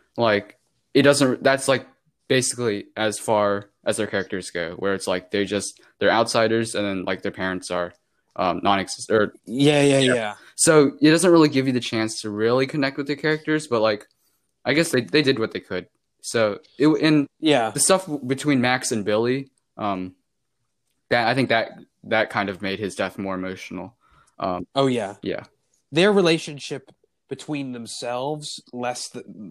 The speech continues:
Speaker 1: Less than
Speaker 2: than
Speaker 1: as
Speaker 2: the
Speaker 1: a character, like, as characters.
Speaker 2: Yeah, as characters as a whole.
Speaker 1: Mm-hmm.
Speaker 2: I think there was a tiny little thing between Billy and Eleven at the end.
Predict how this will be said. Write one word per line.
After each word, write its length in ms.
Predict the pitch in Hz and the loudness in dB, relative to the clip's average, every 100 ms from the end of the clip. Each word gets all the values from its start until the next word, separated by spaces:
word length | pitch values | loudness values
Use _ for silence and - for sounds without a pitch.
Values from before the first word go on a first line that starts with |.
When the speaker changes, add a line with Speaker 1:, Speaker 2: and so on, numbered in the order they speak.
| - | 0
Speaker 1:
Less 140 | 135 | 2
than 300 | 127 120 123 | 2 2 2
Speaker 2:
than 100 | 110 | 4
Speaker 1:
as 80 | 123 | 6
Speaker 2:
the 60 | 123 | 4
Speaker 1:
a 20 | |
character, 500 | - 110 - 107 90 | 4 2 2 -4 -2
like, 140 | 110 104 | -2 0
as 160 | 104 | -2
characters. 680 | - 90 85 - - - - _ _ _ | -2 -6 -6 -12 -16 -16 -18 _ _ _
Speaker 2:
Yeah, 360 | 147 143 120 101 | 2 4 4 0
as 200 | 127 139 | -4 -4
characters 380 | - 135 123 117 | -6 -6 -6 -6
as 100 | 113 | -8
a 80 | 107 | -12
whole. 400 | - 110 104 98 117 | -14 -12 -10 -6 -4
Speaker 1:
Mm-hmm. 300 | 110 98 85 123 | -4 -4 -8 -4
Speaker 2:
I 80 | |
think 160 | 151 196 | 0 2
there 140 | 185 | 2
was 280 | 143 143 156 | 2 0 -4
a 60 | 139 | -6
tiny 640 | - 127 123 135 143 143 | -14 -14 -12 -12 -12 -12
little 220 | 143 143 143 | -10 -8 -8
thing 320 | 147 135 135 | -10 -10 -10
between 640 | 127 - 131 123 123 117 - _ _ _ _ _ _ _ _ _ _ _ _ _ - 127 | -10 -6 -4 -4 -4 -8 -14 _ _ _ _ _ _ _ _ _ _ _ _ _ -10 0
Billy 280 | 139 139 | 2 4
and 100 | 131 | 2
Eleven 340 | 127 127 131 135 | 2 0 0 -2
at 100 | 127 | -4
the 140 | 135 | -4
end. 320 | 131 135 147 | -4 -6 -10